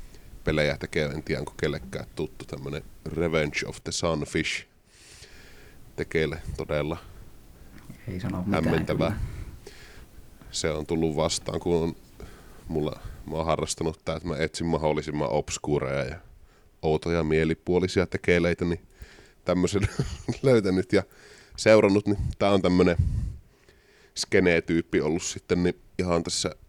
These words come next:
Speaker 1: ei oo varmaan viikkoakaan aikaa, selasin vaan sit huvikseen näitä tämän tahon foorumeita, niin siellä oli joku tyyppi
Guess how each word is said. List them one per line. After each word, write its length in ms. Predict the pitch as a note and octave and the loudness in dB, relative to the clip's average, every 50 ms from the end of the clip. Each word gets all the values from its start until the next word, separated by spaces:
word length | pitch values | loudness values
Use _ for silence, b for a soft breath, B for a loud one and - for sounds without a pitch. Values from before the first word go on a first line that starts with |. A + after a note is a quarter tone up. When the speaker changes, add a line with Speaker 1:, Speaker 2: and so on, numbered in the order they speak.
| _ - | _ -4
Speaker 1:
ei 140 | D#2 D#2+ E2+ | -2 0 0
oo 120 | E2+ D#2 | 2 2
varmaan 340 | E2+ F2+ F#2 F#2+ F#2+ F#2+ F2 | 2 2 4 4 4 4 4
viikkoakaan 640 | F#2+ F2+ F2 - - - D#2 D2+ - F2 E2+ - - | 2 0 0 0 -2 -2 -2 0 0 0 0 2 2
aikaa, 380 | D#2+ D#2+ D#2+ - - D#2+ D#2 | 0 0 0 -2 -2 -2 -2
selasin 480 | - - D#2+ D#2 D2 E2 F#2+ F2 D#2+ D#2+ | -2 -2 -4 -4 -4 -4 -6 -6 -6 -6
vaan 160 | D2 D#2+ F#2 | -6 -6 -8
sit 160 | - - - | -8 -8 -6
huvikseen 540 | E2 D2 D#2 D2+ - - - F2+ E2+ E2 D#2+ | -2 0 0 0 -2 -4 -8 -8 -8 -8 -8
näitä 260 | D#2+ D#2 - - - - B B B B B B B B B B B | -12 -12 -12 -12 -14 -14 B B B B B B B B B B B
tämän 260 | - E2 E2 E2 D#2 | -8 -6 -4 -4 -4
tahon 280 | - E2+ E2+ E2+ E2 D#2+ | -6 -6 -6 -6 -6 -4
foorumeita, 720 | - F2+ E2 D#2+ D#2 - C#2+ C#2 C2 C2 C#2 - - D#2+ | -2 0 0 2 2 0 0 -2 -4 -6 -8 -8 -10 -10
niin 140 | D2+ D2+ | -10 -10
siellä 240 | - F2+ E2 E2 E2+ | -8 -6 -4 -2 -2
oli 160 | D#2+ D#2+ D2 | -4 -4 -6
joku 320 | D2+ F2 - - D#2 D2 - _ _ - | -8 -10 -10 -12 -14 -14 -14 _ _ -8
tyyppi 600 | - E2 D#2 D2+ D2 - _ - - D2 D#2 - | -6 -4 -2 -4 -4 -6 _ -8 -6 -6 -6 -8